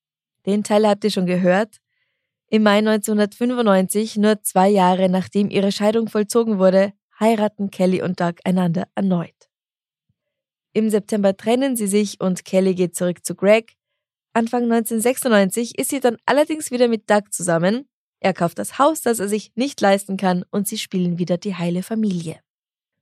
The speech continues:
Mit den drei Kindern, von denen nur eins sein eigenes ist. Und das finde ich übrigens auch sehr löblich von ihm. Also angeblich behandelt er alle drei wie seine eigenen. Obwohl er weiß, dass zwei davon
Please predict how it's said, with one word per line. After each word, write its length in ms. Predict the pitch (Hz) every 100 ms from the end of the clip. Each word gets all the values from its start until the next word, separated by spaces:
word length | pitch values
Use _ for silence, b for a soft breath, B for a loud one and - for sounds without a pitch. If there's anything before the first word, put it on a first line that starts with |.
| -
Mit 180 | 202
den 180 | 190 180
drei 220 | - 185
Kindern, 420 | 226 - 190 196 220
von 220 | 202 180
denen 380 | 180 185 180 180
nur 260 | 196 214 - -
eins 400 | 180 175 - -
sein 240 | 185 185 -
eigenes 460 | 185 170 170 165 -
ist. 320 | - - _ _ _ _ _ _ _
Und 180 | - 190
das 160 | 196 202
finde 220 | 214 214
ich 160 | -
übrigens 360 | 185 180 175 -
auch 80 | -
sehr 420 | - - - 185
löblich 420 | 190 180 175 180 -
von 160 | 185
ihm. 280 | - 190 202
Also 300 | - 185 180 - _ _ -
angeblich 480 | 208 233 254 247
behandelt 400 | 220 208 214 208
er 80 | 220 -
alle 220 | 196 208
drei 320 | 202 180 175
wie 200 | - 185
seine 320 | 180 175 165 -
eigenen. 460 | 170 170 170 165 _ _ _ _ _ _ _
Obwohl 260 | 190 202 202
er 120 | 190
weiß, 260 | 185 185
dass 300 | - 175 - -
zwei 300 | - 170 170
davon 440 | 170 175 165 170